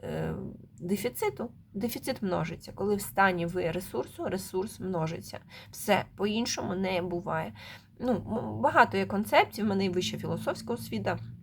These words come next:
дуже багато психологічних зараз практик, я навчаюсь, і духовних практик.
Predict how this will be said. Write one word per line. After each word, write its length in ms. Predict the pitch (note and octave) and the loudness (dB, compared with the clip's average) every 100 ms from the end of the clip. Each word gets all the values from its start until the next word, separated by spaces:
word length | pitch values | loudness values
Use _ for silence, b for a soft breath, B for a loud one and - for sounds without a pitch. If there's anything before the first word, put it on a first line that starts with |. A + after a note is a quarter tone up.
| - - - - - | -16 -14 -12 -10 -4
дуже 240 | A3+ F#3 F#3+ | 0 2 2
багато 360 | F3 F#3 F3+ | 4 4 4
психологічних 920 | F3 - - F3 F#3 A#3 - F#3 F3+ F3 | -2 -6 -4 -2 -2 -2 -2 -2 -2 0
зараз 280 | F3 F3 | 0 0
практик, 520 | - F#3+ B3 - G#3+ - | 2 6 6 6 -4 -2
я 80 | |
навчаюсь, 540 | F3 E3 - G#3+ G#3+ - B B B B | -2 -2 0 2 2 -4 B B B B
і 460 | F3+ F#3 F3 D#3+ - | 0 2 2 2 0
духовних 500 | D#3+ F#3 A#3 D#4 A#3 | -2 0 4 4 2
практик. 400 | - G3 G3 - | 0 0 0 -6